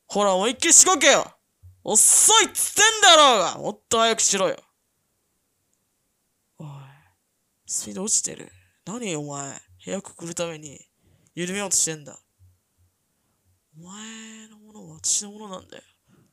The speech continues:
だからお前のチンコをする速さも私が決める。ほらほらほらほら。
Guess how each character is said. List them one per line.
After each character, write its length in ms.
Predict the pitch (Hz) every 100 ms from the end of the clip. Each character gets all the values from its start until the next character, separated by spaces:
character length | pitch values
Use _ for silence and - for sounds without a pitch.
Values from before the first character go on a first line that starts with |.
| _
だ 100 | 190
か 100 | 202
ら 80 | 190
お 140 | 151 151
前 240 | 170 202
の 100 | 214
チ 200 | - 214
ン 100 | 190
コ 120 | -
を 60 | 139
す 160 | -
る 80 | 160
速 180 | 151 139
さ 140 | - 113
も 160 | 151
私 260 | 147 160 170
が 80 | 151
決 120 | 151
め 120 | 143
る。 160 | - _ _ _ _ _ -
ほ 160 | 214
ら 180 | 247 240
ほ 80 | 247
ら 100 | 240
ほ 100 | 233
ら 100 | 226
ほ 80 | 214
ら。 240 | 170 -